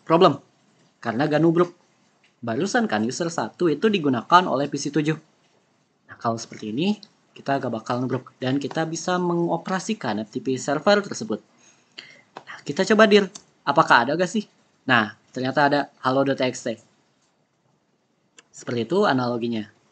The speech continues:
Ini boleh kita quit lagi, kita fokus di P C tujuh lagi. Nah, F T P, kita coba masukkan kembali. Hmm, user satu, satu dua tiga.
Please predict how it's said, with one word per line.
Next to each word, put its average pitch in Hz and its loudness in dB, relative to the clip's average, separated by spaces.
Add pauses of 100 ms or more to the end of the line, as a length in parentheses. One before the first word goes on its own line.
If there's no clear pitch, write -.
(400)
Ini 160 2
boleh 180 6
kita 180 0
quit 175 0
lagi, 180 0
kita 185 0
fokus 180 -4
di 185 0
P 175 -4
C 175 -6
tujuh 180 -2
lagi. 190 0 (1080)
Nah, 95 -12 (640)
F 139 -10
T 262 -2
P, 151 -2 (1600)
kita 135 -6
coba 135 -2
masukkan 135 -2
kembali. 131 0 (2000)
Hmm, 147 -2 (640)
user 202 4
satu, 139 -4 (800)
satu 147 -4
dua 131 -2
tiga. 123 -6